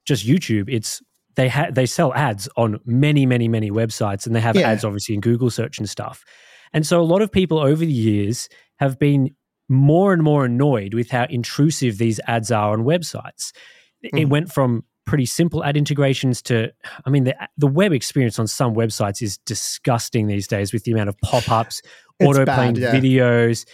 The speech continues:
Speaker 2: Mm-hmm.
Speaker 1: Oh, it's horrible. And YouTube, eh, not YouTube, Google makes money from that. And so over the years, people have been more and more incentivized to use ad block to get around that.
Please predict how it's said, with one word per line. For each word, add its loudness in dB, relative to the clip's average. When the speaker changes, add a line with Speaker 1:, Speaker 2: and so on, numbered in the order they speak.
Speaker 2:
Mm-hmm. 0
Speaker 1:
Oh, 4
it's -6
horrible. 0
And 2
YouTube, -2
eh, -6
not 0
YouTube, -2
Google 2
makes -4
money 0
from -4
that. -14
And 0
so 0
over 2
the -2
years, 0
people 0
have 0
been 0
more 2
and 0
more 0
incentivized -2
to -2
use 2
ad -2
block -4
to 0
get 0
around 2
that. -8